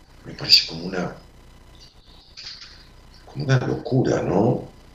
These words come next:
Acostumbrarse al dolor, acostumbrarse a la, a, a nunca ser feliz o, o poder disfrutar, como decía esa señora Mónica, que después dice que se, me enojé yo,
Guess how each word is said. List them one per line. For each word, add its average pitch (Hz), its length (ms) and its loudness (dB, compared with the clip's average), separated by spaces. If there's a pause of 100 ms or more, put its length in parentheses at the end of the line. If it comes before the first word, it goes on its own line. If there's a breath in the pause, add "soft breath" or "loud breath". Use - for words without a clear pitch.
(420)
Acostumbrarse - 840 6
al 73 100 6
dolor, 90 420 0 (680)
acostumbrarse 85 1000 8
a 65 60 -2
la, - 320 -4 (340)
a, - 280 -10 (580)
a 76 60 0
nunca 98 580 2 (460)
ser - 300 6
feliz 90 680 6
o, - 800 2 (260)
o 67 120 4
poder 78 240 12
disfrutar, 78 500 8
como 71 180 6
decía 67 200 8
esa 67 160 8
señora 73 320 4
Mónica, 82 460 4
que - 60 4
después - 300 6
dice - 100 2
que - 120 -2
se, - 200 0
me 131 160 4
enojé 131 360 6
yo, 101 200 8